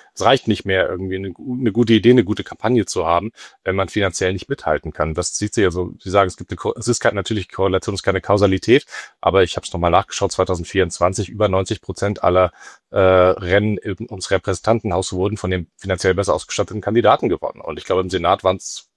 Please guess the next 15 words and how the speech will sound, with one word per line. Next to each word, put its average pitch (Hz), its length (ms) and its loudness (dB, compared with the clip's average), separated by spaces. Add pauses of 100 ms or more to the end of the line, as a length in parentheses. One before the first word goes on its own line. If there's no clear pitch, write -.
achtundachtzig - 560 -4
Prozent, 113 260 0
auch 123 100 2
knapp - 240 -2
neunzig - 280 -6
Prozent. - 340 -8 (340)
Ja, 101 200 6
Donald 92 280 0
Trump 107 220 2
ist - 120 -4
einmal 90 160 0
die 80 120 -2
Aus-, 127 180 2
der 53 140 2
Ausreißer. 139 520 2